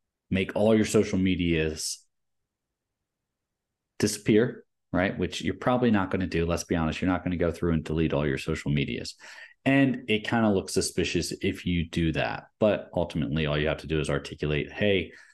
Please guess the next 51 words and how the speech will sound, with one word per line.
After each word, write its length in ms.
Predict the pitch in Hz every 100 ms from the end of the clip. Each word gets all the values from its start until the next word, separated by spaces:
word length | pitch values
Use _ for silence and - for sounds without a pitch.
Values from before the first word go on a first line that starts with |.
| _ _ _ _
I 140 | 85 85
want 180 | 90
a 40 | 85
more 180 | 87 82
professional 500 | - 90 80 76 71
career. 380 | - 98 95
I 60 | 85
don't 200 | 76 73
feel 160 | 80 73
social 300 | 80 71 76
media 300 | 73 73 69
was 100 | -
benefiting 480 | 78 76 76 71
my 120 | 69 69
life, 340 | 95 92 82
so 160 | - 80
I 40 |
got 180 | 78 76
rid 120 | 82
of 80 | 64
them." 160 | - - _ -
End 200 | 113 104
of 80 | -
story. 340 | - 73 - -
If 100 | -
you're 140 | 107
ever 180 | 123 127 107
asked, 260 | 98 -
"Hey, 160 | 98 90
why'd 240 | 82 82
you 60 | 82
get 140 | 87
rid 120 | 82
of 60 | 80
social 320 | - 80 -
media?" 420 | 78 78 80 78 - _ _ _ _
"I 80 | -
didn't 200 | 92 82
feel 140 | 92
it 60 | 73
was 140 | 73
doing 240 | - 82 76
any 160 | 73
benefit 480 | 71 76 71 71 65
for 180 | - 69
me." 260 | 73 73 71 _ _ _ -
No 220 | 90 98
one's 200 | 101 95
gonna 180 | - 80
question 440 | - - - -
that, 160 | -